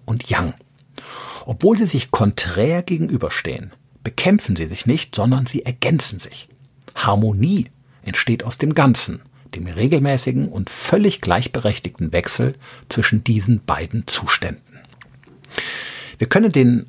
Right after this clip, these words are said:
harmonischen Wechsel solcher Kräfte in unserem Körper am besten mit einer klassischen Wippe auf einem Spielplatz vergleichen. Das Grundprinzip ist ja jedem noch gut bekannt. Sie stoßen sich vom Boden ab und gelangen nach oben,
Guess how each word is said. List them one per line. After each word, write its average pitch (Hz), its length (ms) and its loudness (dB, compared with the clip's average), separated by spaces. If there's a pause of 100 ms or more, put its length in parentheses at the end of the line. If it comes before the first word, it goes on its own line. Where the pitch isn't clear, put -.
harmonischen 107 580 2
Wechsel 127 300 2
solcher 110 300 0
Kräfte - 340 -2
in 113 80 0
unserem 98 220 -2
Körper - 340 0
am 92 100 0
besten - 320 0
mit 120 120 -2
einer 98 240 -4
klassischen 107 680 0
Wippe 117 340 2
auf - 240 -4
einem 85 220 -6
Spielplatz - 680 0
vergleichen. - 500 -4 (360)
Das - 140 -14
Grundprinzip 113 580 2
ist - 220 -8
ja - 80 -6
jedem 98 260 0
noch 87 160 -4
gut 127 160 0
bekannt. - 460 -2
Sie 120 140 0
stoßen 170 300 2
sich 95 120 -2
vom 98 120 -2
Boden 175 300 2
ab 202 260 0
und 113 280 0
gelangen 107 340 4
nach 87 160 -2
oben, 180 540 2